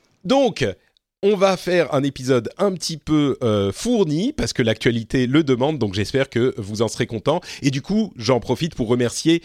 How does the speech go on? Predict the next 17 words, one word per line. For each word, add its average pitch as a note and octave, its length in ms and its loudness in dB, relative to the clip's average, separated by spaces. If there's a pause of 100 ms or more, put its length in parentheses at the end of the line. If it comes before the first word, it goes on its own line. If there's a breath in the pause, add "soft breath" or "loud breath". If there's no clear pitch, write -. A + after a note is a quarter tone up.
(240 loud breath)
euh, A2 160 4
Jean D#3 280 2
Delagoutte, F3 560 0 (100)
Bogdan E3 480 2
C C3 200 -2
H, D3+ 280 2 (180 soft breath)
Julien F3+ 520 2
Bidot, D3 420 0 (160 soft breath)
Leadercast G3 880 0
et F#3+ 240 0
Davio D#3+ 480 2
qui, D#3 480 -12
euh, B2 320 4
ont, D#3 380 0 (240)
qui D3 120 -2
soutiennent E3+ 580 0
l'émission C3 600 -2